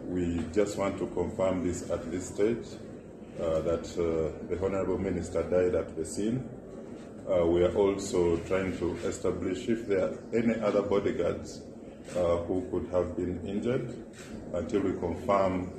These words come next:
how many more were injured, we shall be able to, uh, give you, uh, that information. And, uh, I want to extend our condolences, uh,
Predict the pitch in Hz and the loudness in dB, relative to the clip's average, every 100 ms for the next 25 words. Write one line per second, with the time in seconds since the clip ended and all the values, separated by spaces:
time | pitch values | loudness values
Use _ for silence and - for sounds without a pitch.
0 | - - - - 92 92 92 92 90 87 | -12 -12 -12 0 2 2 0 0 0 2
1 | 82 80 - 104 104 104 87 82 85 82 | 2 0 -2 -4 2 2 2 -4 -4 -4
2 | 80 90 87 82 80 - - 80 78 73 | -2 -2 0 0 -2 -4 -4 -2 0 -4
3 | - - - - - - - - 87 82 | -8 -14 -16 -16 -16 -16 -10 -2 2 6
4 | 82 82 78 95 85 90 90 87 85 - | 6 4 0 -2 -2 2 4 4 2 -6
5 | - - - - - - 80 92 90 - | -10 -10 -10 -10 -4 0 6 6 4 -2
6 | 95 82 92 98 - - 80 - - - | -4 -2 2 2 2 0 0 0 -2 -6
7 | - - - - - - - - - - | -8 -8 -12 -14 -14 -16 -16 -16 -16 -16
8 | - - - - - - - - - - | -16 -14 -14 -16 -16 -14 -10 -12 -12 -16
9 | - - 95 92 90 90 90 90 90 87 | -16 -6 0 2 2 6 8 10 8 4
10 | 90 - - - - - - - - - | 0 -6 -8 -8 -10 -10 -10 -10 -10 -12
11 | - - - - - - 98 92 110 117 | -12 -12 -14 -14 -12 0 4 10 10 8
12 | 113 104 - 107 98 98 98 101 95 98 | 2 0 0 2 4 4 4 0 2 4
13 | 98 101 123 135 131 - - - - - | 2 0 -2 -2 -4 -10 -12 -10 -10 -8
14 | - - - - - - 85 80 80 | -10 -10 -12 -12 -8 0 2 4 4